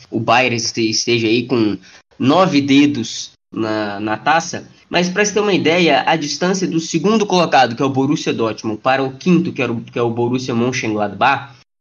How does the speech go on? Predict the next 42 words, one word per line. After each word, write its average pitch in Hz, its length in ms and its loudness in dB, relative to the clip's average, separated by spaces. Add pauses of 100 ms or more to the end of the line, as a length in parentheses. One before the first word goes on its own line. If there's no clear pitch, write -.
é 190 140 2
só 202 320 2
de 185 140 2
quatro 180 440 4
pontos. 117 520 -4 (280)
E 113 140 0
a 123 80 2
gente 127 320 0
tem 139 300 2
aí 127 340 0 (340)
mais 127 640 -2 (540)
sete 175 240 0
rodadas, 113 540 0
se - 100 -8
eu 113 40 -2
não 107 80 -2
me 107 80 0
engano, 101 400 -2 (240)
até 104 200 -4
o 101 40 -2
final 98 240 -2
do, 95 360 -4
do - 180 -10
campeonato. 98 480 -4
Sete 185 220 0
ou 160 40 0
seis 147 200 0
rodadas. 104 440 -4 (200)
Então 233 160 -2
tem 233 120 4
muita 202 300 4
coisa 151 320 2
pra, 131 340 0
pra 120 140 -6
acontecer, 123 560 -4
tem 127 160 -2
muita 127 220 -2
coisa 117 280 -4
que - 140 -8
pode 139 480 0
rolar 113 340 2
ainda. 127 560 -2